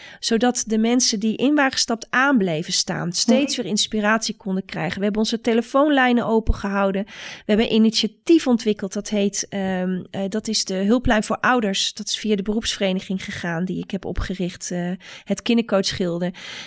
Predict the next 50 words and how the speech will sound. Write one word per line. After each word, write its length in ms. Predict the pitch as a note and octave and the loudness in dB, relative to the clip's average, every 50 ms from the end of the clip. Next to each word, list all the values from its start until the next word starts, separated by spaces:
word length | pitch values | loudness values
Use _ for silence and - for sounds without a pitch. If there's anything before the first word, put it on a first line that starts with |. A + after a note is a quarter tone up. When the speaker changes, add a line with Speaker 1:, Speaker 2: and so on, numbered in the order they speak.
| - - _ _ | -18 -20 _ _
Speaker 1:
Ehm, 600 | - G#3 G3+ G3 G3 G3 F#3+ F#3+ F#3+ F#3+ F#3+ F#3+ - - | 0 0 2 2 2 2 2 2 2 0 0 -2 -4 -4
en 160 | - G3+ G3 | -4 -2 -2
dat 140 | G3+ G3+ G#3+ | -2 -4 -4
is 100 | G#3 G3+ | -2 0
een 100 | G#3 G#3 | 0 2
hulplijn 320 | A3+ A3+ A3 A3+ F#3+ G3 | 0 0 0 0 0 0
waar 120 | G3 - | 0 0
ouders 320 | - - C4 C4 B3 A3+ - | 2 2 0 2 0 -2 -2
naartoe 300 | A3 G#3+ - - E4 E4 | -2 -2 2 4 2 4
kunnen 340 | - D#4 C4 A#3+ A3 G3 F#3 | 4 6 4 4 4 4 4
bellen 300 | A3+ A#3 A3 F3+ D#3 - | 4 4 4 2 0 0
als 200 | - G#3+ G#3 - | -2 -2 -2 -2
ze 60 | - | -2
het 140 | G#3 - - | -4 -2 0
even 240 | B3 C4 B3 - A3+ | 2 2 2 2 2
niet 120 | A3 G#3 | 2 2
meer 120 | F#3 F#3+ - | 2 0 0
zien 180 | - G3 G3+ | 0 0 2
zitten. 300 | G3 - B3+ C#4 - C4+ | 2 2 0 -2 -2 -4
Daar 160 | B3 A#3 A3+ | -4 -2 -2
hebben 260 | A3 G#3+ G3 - - - | -2 -2 -4 -4 -4 0
alle 180 | A#3 A3+ A#3 | 0 0 0
kindercoaches 720 | A#3 - C4 A#3+ A#3+ A#3+ - G3+ G#3 - G3 G3 - - - | 0 0 2 2 2 0 -2 -4 -4 -4 -4 -6 -6 -6 -6
zich 200 | - - - F3+ | -6 -4 -4 -4
gratis 480 | - - A3+ A#3 B3+ C#4 - - - - | -4 -2 0 2 2 2 2 0 -4 -4
voor 100 | - - | -4 -2
ingeschreven. 460 | G#3+ B3+ C4 - - - A3+ A#3+ A#3+ | -2 0 0 0 0 0 0 0 0
Maar 100 | - A3+ | -2 -4
het 80 | A3+ - | -2 -2
is 80 | - | -4
tegelijkertijd 720 | - - - - B3 C#4+ E4 D#4+ C4+ - - G3+ A3+ - | -4 -2 0 2 4 4 4 2 0 -2 0 0 0 0
voor 120 | - - A#3 | 0 0 2
hun 180 | A#3+ B3+ B3+ | 2 4 4
wel 200 | A#3+ C4 C#4+ D#4+ | 4 4 4 4
weer 240 | C#4+ B3 A3 A#3 A#3+ - - - - - | 4 4 2 2 0 -4 -10 -20 -20 -14
voeding, 600 | - - - D4 C#4+ C4+ B3+ B3 A#3+ A#3+ A#3+ A#3+ | -6 0 4 4 6 6 6 4 4 4 2 2
inspiratie, 880 | - A#3 - - B3 A#3+ B3 A#3+ B3 B3 A#3+ - - B3 A#3+ A#3 A3+ - | 0 -2 -2 -2 0 0 2 2 2 2 0 -2 0 0 0 0 -2 -2
eh, 220 | - G3+ G#3 G3+ G3+ G3+ - - - - - - - - - - | -4 -4 -4 -4 -4 -6 -8 -12 -20 -20 -20 -20 -20 -16 -12 -4
dan 200 | G3+ A#3+ C4 C4+ | 0 2 4 4
maar 140 | C4+ B3+ | 4 2
telefonisch. 640 | - - G#3+ G#3 G#3+ G#3 - - A#3 A#3+ A#3 A3+ A3+ - | 2 2 4 4 2 2 2 4 4 4 4 2 0 0
Maar 120 | G#3+ G#3 | -2 -2
ze 100 | - A3 - | -4 -4 -2
kunnen 300 | - C4+ C#4 C4+ B3+ - | 2 4 4 4 4 4
in 120 | - A3+ | 2 0
verbinding 420 | A3 - G#3 G#3+ A#3 A#3 A3+ A3 G#3 | -2 -2 0 0 2 2 2 2 2
blijven 440 | G#3+ G3+ F#3 F#3+ G3+ - G3+ G#3 | 0 0 0 0 -2 0 0 0
met 200 | G#3+ A3+ A#3+ A#3+ | 2 0 0 -2
het 120 | - G3 F#3 | -4 -8 -4
werkveld. 760 | F#3 F#3+ G3+ B3 B3 - - - A3+ A#3 C#4 E4 F4+ - | 0 0 0 0 0 -4 -4 -4 -2 -2 -2 -4 -6 -10